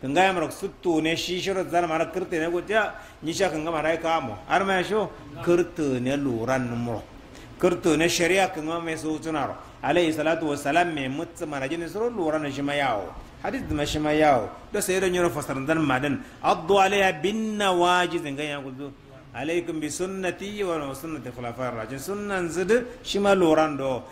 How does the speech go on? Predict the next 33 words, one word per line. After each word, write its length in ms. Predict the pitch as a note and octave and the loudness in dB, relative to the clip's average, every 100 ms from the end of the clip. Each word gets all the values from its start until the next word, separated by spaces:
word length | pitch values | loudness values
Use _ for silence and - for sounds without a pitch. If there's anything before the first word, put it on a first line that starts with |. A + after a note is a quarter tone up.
| - | -12
Da 80 | D3+ | -2
yasa 300 | F3+ F#3 F#3+ | 0 2 4
wa 200 | E3 D#3+ E3+ | 4 4 2
zid 100 | G3 G3+ | -2 -6
shima 340 | - G3+ G3+ | -10 -8 -6
nyoro 180 | G3+ G3 | -4 -4
loran 320 | F3+ E3 F#3 | 0 0 2
da 100 | F3+ | 2
haiza 260 | E3+ F3 F3 | 2 4 2
fasar 420 | E3+ D3+ D3+ C#3 | 2 0 -2 -2
tu 260 | F#3 G3 F#3+ | -2 0 4
do. 360 | F3 E3+ B2 - - | 6 4 2 -6 -10
Shiro 220 | - G#3+ | -4 0
suttu 400 | G3+ G#3 - F#3+ | 0 -2 -4 -2
ne, 160 | E3 E3 | 0 0
su-, 180 | G3+ F3+ | -2 -6
shiro 260 | - G3 F#3 | -4 -2 -2
kirtu 400 | G3 F#3+ E3 C#3+ | -2 -2 0 0
ne. 220 | C#3+ D3 - - - | 0 -2 -6 -14 -6
Kinta 560 | F3+ E3+ - G3+ F3 - | 0 0 4 4 4 4
taisha, 680 | G3 G3 F#3 G3 D#3 B2 A2+ A2 | 4 4 4 2 2 0 -6 -10
kinta 360 | D3+ E3+ F#3+ | -8 0 0
amra 200 | E3+ E3+ D#3+ | 0 -2 -4
hatta 500 | F#3 F#3 F#3+ F#3 F3+ - - | -4 -4 -2 0 -2 -8 -10
mukwandi 580 | D3 E3 E3 E3 F3 F#3 | -6 0 4 4 4 0
sun, 340 | G3 F#3 F3+ | -2 -4 -6
mukwandi 400 | E3+ F3 F#3 E3+ | -8 -4 -4 -4
sun 200 | D#3+ F3+ | -4 -4
tamam 300 | E3+ F3+ F3 | -2 -2 -2
man 140 | E3 D#3+ | -4 -2
da 160 | D3+ | -2
zin 180 | D3+ D#3 | -4 -8
kwa 380 | D3+ E3 D#3 D3 | -2 0 0 -2